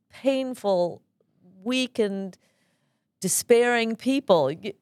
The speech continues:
there's all these things that are going on. So, um,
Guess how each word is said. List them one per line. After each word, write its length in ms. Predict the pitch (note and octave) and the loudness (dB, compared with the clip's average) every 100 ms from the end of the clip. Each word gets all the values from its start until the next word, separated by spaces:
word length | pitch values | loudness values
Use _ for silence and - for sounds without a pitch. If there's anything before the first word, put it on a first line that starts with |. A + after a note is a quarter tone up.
| _ | _
there's 420 | C#4 C4+ G4+ G#4+ F#4 | -4 0 2 4 4
all 200 | G#4 G#4 | 4 4
these 340 | G4 F#4 - | 2 0 -4
things 500 | - G#4 G#4 F4+ - | 0 2 2 0 -2
that 160 | B3 A3+ | 2 2
are 60 | |
going 360 | G3 F#3 F3 E3 | 4 4 4 0
on. 440 | D3+ A#2 A1+ G1+ - | 0 -2 -4 -12 -14
So, 380 | - G3 E3+ - _ _ _ - | 0 2 2 -4 _ _ _ -2
um, 340 | G3+ F3 B2 | 0 0 -4